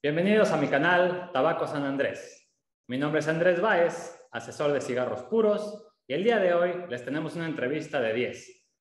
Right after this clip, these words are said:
Hoy vamos a hacer una entrevista con Rogelio Figueroa, de la marca Minos Handmade Cigars. Vamos a invitar a Rogelio aquí a nuestro canal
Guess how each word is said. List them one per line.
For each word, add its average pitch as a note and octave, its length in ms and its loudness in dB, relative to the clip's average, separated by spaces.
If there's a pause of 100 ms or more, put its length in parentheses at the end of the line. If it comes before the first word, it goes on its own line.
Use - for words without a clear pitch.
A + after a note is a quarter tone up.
(100)
Hoy G3 100 -2
vamos G3+ 200 2
a - 40 -2
hacer F3+ 120 0
una F#3 140 -2
entrevista E3 840 -4
con C3+ 120 -2
Rogelio G3+ 540 2
Figueroa, D3+ 840 -2 (220)
de A#2+ 140 -2
la C3 80 4
marca F3+ 640 0
Minos F#3+ 640 -2 (100)
Handmade E3 380 -2
Cigars. - 760 -6 (600)
Vamos F3+ 300 -4
a C3 640 0
invitar C#3 400 0
a E3 120 0
Rogelio F3 880 -2 (640)
aquí B2 180 -8
a D#3+ 60 -4
nuestro C#3+ 280 -6
canal E3+ 680 -2